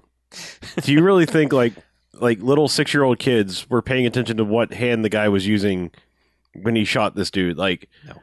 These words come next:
Speaker 1: and then the, then the cops are like, "Wait," you know, like, that's, to me, like, a-, amongst everything in this entire movie, that is the biggest leap of logic.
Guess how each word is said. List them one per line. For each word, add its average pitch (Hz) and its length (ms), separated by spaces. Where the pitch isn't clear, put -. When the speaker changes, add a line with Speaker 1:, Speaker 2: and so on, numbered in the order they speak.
Speaker 1:
and 110 160
then 113 180
the, 113 140
then 123 180
the 123 80
cops 127 260
are 113 60
like, 90 240
"Wait," 73 300
you 117 120
know, 113 160
like, 120 180
that's, - 380
to 165 100
me, 151 260
like, 123 240
a-, 117 220
amongst 123 480
everything 131 360
in 117 80
this 110 180
entire 104 300
movie, 101 220
that 104 180
is 101 140
the 104 120
biggest 95 380
leap 101 180
of 90 120
logic. 90 460